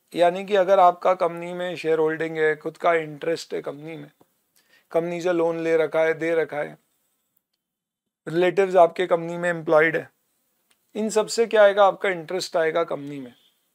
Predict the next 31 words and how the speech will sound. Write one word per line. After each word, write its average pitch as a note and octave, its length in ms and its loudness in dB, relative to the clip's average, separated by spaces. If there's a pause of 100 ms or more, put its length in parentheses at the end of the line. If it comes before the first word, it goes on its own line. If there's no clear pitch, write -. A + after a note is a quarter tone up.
(340)
इसलिए G3 400 0
कभी F3+ 260 -2
कोई F3+ 200 -4
कंपनी E3+ 320 -4
में F3+ 120 -6
आपको E3+ 300 -4
चीज़ E3+ 260 -10
मिली E3 220 -8
जिससे E3 280 -8
उसके E3+ 260 -8
प्रॉफिट D#3+ 380 -4
कम E3 160 -4
हो E3 120 -4
रहे D#3+ 100 0
हैं D#3+ 100 -4
तो E3 60 -2
आप D#3+ 120 -4
शायद D#3 240 -6
चाहोगे D#3 380 -2
कि E3 120 -10
ना C#3 200 -8
करो। C3 300 -14
क्यों? F3+ 200 -2
क्योंकि E3+ 220 -8
मेरे E3 140 -8
पास F3 200 -2
ही F3+ 60 -8
कंपनी D#3+ 300 -8
के E3 120 -4
शेयर C#3 200 -8
हैं। B2+ 200 -16